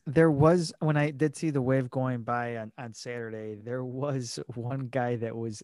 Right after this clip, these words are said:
<laughs> an older guy <laughs> that was yelling, just like, "Everybody just sit down." <laughs> Like, he was just going absolutely nuts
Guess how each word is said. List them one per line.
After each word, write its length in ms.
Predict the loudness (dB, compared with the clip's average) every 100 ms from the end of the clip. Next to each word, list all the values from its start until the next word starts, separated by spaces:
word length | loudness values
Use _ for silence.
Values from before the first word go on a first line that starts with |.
| 2
<laughs> 100 | 2
an 100 | 2
older 280 | 2 4 2
guy 260 | 2 0 0
<laughs> 80 | 2
that 160 | 2 2
was 180 | 0 0
yelling, 600 | 2 4 4 4 -2 -6 -10 -20 -20 _ -6
just 340 | 4 4 6
like, 360 | 4 4 2 -4 _ -20 -20 -20 _ -6
"Everybody 580 | 0 4 4 2 4 4
just 380 | 6 4 4 4
sit 260 | 4 4
down." 560 | 4 4 8 8 10 6 4 2
<laughs> 140 | 4 4 2 0
Like, 160 | 4 4
he 120 | 6
was 180 | 4 4
just 280 | 4 2 0
going 320 | 0 0 2
absolutely 760 | 0 0 0 2 2 0 0 0
nuts 600 | 0 0 0 -2 -6 -12